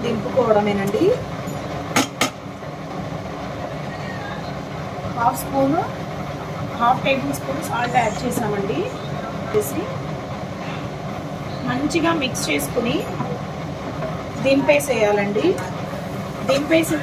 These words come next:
తర్వాత ఇంత వేడి వేడిగా మనము చేయలేం కదండి, కొంచెం చల్లారనివ్వాలండి.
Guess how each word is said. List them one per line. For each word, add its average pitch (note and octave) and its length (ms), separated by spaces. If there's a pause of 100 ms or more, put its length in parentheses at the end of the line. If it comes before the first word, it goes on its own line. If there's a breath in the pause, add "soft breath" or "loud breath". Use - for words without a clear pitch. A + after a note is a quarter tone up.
తర్వాత A3 340 (800)
ఇంత B3+ 160 (100)
వేడి C4+ 300
వేడిగా D#4 380
మనము B3 260 (300)
చేయలేం B3 300 (100)
కదండి, A3 360 (160)
కొంచెం D4+ 340 (680)
చల్లారనివ్వాలండి. A3 960